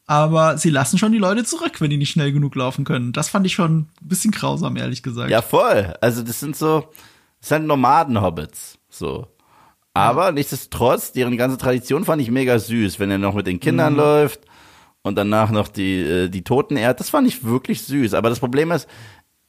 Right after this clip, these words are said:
Speaker 2: Nori zum Beispiel, glaub ich, wäre eine interessantere Hauptfigur als Galadriel. Weil, weil sie so neugierig ist wie die Zuschauer.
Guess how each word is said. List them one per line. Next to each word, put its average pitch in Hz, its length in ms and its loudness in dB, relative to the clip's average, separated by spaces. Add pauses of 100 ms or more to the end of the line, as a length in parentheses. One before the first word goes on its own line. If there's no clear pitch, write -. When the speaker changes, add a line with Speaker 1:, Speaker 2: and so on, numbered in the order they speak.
(120)
Speaker 2:
Nori 147 340 4
zum 147 220 0
Beispiel, 110 560 0
glaub 120 260 2
ich, 98 380 -6
wäre 131 480 0
eine 107 240 0
interessantere 104 1040 0
Hauptfigur - 580 -2
als 85 160 -6
Galadriel. 80 640 -6 (880)
Weil, 90 520 0 (160)
weil 95 800 2
sie 107 420 -2
so 113 120 2
neugierig 110 580 0
ist 104 140 -2
wie 107 80 -4
die 98 120 -6
Zuschauer. 82 680 -2